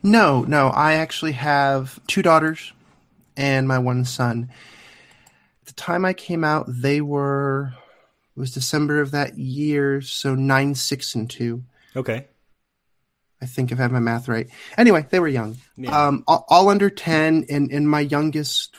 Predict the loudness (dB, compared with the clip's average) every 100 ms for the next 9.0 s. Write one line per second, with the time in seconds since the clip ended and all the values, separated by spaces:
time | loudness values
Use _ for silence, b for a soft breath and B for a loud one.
0 | -18 -12 -2 0 2 0 -2 0 2 2
1 | 2 -2 -4 -2 0 2 0 -4 -8 -8
2 | -8 _ _ -20 -20 -10 -8 -6 -6 -4
3 | -2 -4 -2 -4 -4 -8 _ _ _ -8
4 | -8 -6 -8 -8 -8 -6 -4 -4 -4 -4
5 | -2 0 -2 -4 -2 0 2 2 0 -2
6 | -6 -6 -4 -4 -6 -8 -10 -10 -12 -12
7 | -14 -14 -14 -14 -14 -6 -4 -4 -6 -8
8 | -8 -6 -6 -2 0 0 0 0 -4